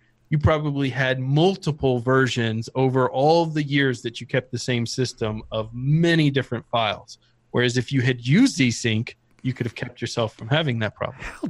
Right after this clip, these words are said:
Speaker 2: dare you guess such a ridiculous, yes. Yes, I did.
Speaker 1: <laughs>
Speaker 2: I actually went back and I have multiple years of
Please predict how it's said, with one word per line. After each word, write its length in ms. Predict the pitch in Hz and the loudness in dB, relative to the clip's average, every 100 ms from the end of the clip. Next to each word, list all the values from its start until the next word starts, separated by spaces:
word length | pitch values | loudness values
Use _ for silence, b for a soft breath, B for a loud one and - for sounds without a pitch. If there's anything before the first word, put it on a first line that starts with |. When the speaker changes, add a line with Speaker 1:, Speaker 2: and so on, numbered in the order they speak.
| - | -8
Speaker 2:
dare 300 | - 98 95 | -2 2 2
you 260 | 87 87 82 | 2 -2 -2
guess 320 | 92 87 - | 0 2 2
such 300 | - 85 92 | -2 -2 -4
a 40 | |
ridiculous, 880 | 85 85 85 101 101 - 98 90 - | -2 -4 2 4 6 4 2 2 0
yes. 440 | 90 80 - - _ _ _ _ | -2 -2 -4 -8 _ _ _ _
Yes, 280 | 101 87 82 | -2 0 2
I 80 | - | 2
did. 180 | 85 82 - | 0 -4 -8
Speaker 1:
<laughs> 60 | - - - - | -20 -20 -4 4
Speaker 2:
I 140 | 101 | 8
actually 600 | 104 104 107 110 101 98 - | 8 8 6 6 6 4 2
went 300 | 101 101 95 | 0 0 2
back 200 | 95 98 | 2 2
and 240 | 87 - | -4 2
I 140 | 95 | 4
have 300 | 104 127 98 | 10 10 8
multiple 680 | 98 98 107 110 110 98 98 | 4 4 4 4 2 2 -2
years 580 | 85 87 87 85 82 - | -2 -2 0 -2 -4 -6
of 300 | 90 85 | -6 -8